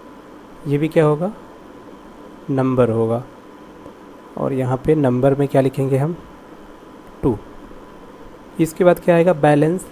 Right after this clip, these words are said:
Balance fees जो है,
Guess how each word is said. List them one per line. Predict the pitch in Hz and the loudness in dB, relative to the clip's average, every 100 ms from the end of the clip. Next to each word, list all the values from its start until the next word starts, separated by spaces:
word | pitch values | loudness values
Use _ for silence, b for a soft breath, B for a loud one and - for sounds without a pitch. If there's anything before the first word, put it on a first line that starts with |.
| - - - - - - - - - - - - - - - - - - - - - - - - - - - - - - - - - - - - | -20 -20 -20 -20 -20 -20 -20 -20 -20 -20 -20 -20 -20 -20 -20 -20 -20 -20 -20 -20 -20 -20 -20 -20 -20 -20 -20 -20 -20 -20 -20 -20 -20 -20 -20 -8
Balance | 139 135 131 151 - | 2 4 4 -2 -4
fees | - 147 - | -4 -4 -2
जो | 147 139 | 0 0
है, | 160 | -2